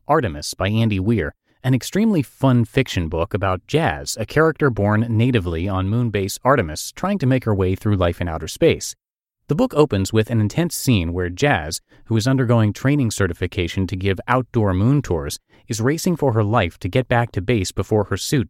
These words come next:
depressurizes and kills her. Despite her incredible calm under pressure, outstanding decision-making, and selfless attention to her team, she fails the test. Her instructor tells Jazz it's a results-based program,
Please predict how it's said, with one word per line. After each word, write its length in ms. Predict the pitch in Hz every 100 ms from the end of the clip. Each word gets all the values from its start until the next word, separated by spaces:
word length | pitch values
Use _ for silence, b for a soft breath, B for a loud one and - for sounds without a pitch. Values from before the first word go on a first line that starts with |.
| -
depressurizes 840 | 120 - 139 - 87 78 - 92
and 120 | 101
kills 300 | - 165 165
her. 180 | - 76 _ _ _ _ _ -
Despite 380 | 139 - 180 170
her 140 | 135
incredible 540 | 113 - 151 180 190
calm 380 | - - 127 127
under 220 | 110 98
pressure, 500 | 87 110 110 80 78 - 120
outstanding 560 | 117 - 147 160 135
decision-making, 800 | 90 - 156 113 85 76 - 87 b b b
and 160 | 123
selfless 460 | - 156 170 190 160
attention 500 | 127 - 131 - 90
to 140 | 107
her 100 | 95
team, 480 | 87 - 135 80 78 -
she 180 | - 131
fails 320 | 165 135 110
the 100 | -
test. 440 | 165 151 - - _ _ _ _
Her 120 | 170
instructor 460 | 165 - 196 - 190
tells 320 | - 123 110
Jazz 340 | 104 98 101
it's 160 | 117 -
a 60 | 98
results-based 760 | 95 95 151 - - 117 -
program, 520 | - 101 80 76 78